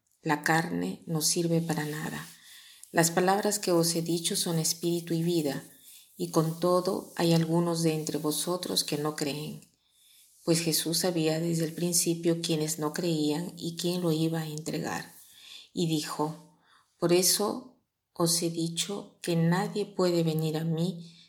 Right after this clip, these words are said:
si el Padre no se lo concede". Desde entonces, muchos discípulos suyos se echaron atrás y no volvieron a ir con él.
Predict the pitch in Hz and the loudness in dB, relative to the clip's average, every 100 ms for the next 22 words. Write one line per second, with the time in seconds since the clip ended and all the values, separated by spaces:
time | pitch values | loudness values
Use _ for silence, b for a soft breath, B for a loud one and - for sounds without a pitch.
0 | _ - 190 170 170 165 165 170 175 185 | _ -2 2 2 2 4 4 4 0 -4
1 | 208 180 165 170 170 170 165 160 151 151 | -6 -2 2 4 2 0 -2 -2 -2 0
2 | - 143 135 - - _ _ _ _ _ | 0 -2 -4 -8 -12 _ _ _ _ _
3 | _ _ _ _ _ _ _ _ _ 170 | _ _ _ _ _ _ _ _ _ 4
4 | 160 151 151 160 180 180 - 190 - 180 | 4 4 0 2 2 0 -2 -4 -6 -2
5 | 202 208 214 196 - 196 170 175 165 170 | 0 0 0 0 0 0 0 0 0 -2
6 | 190 185 170 156 151 - 160 156 156 165 | -2 -2 -2 -2 -2 0 0 -2 -4 -4
7 | 160 175 175 - b b b b b 180 | -2 0 -2 -4 b b b b b -2
8 | 175 196 208 190 180 175 165 156 170 175 | 0 0 0 0 -2 0 2 2 0 -2
9 | - 156 147 135 165 | -6 -6 -4 -6 -8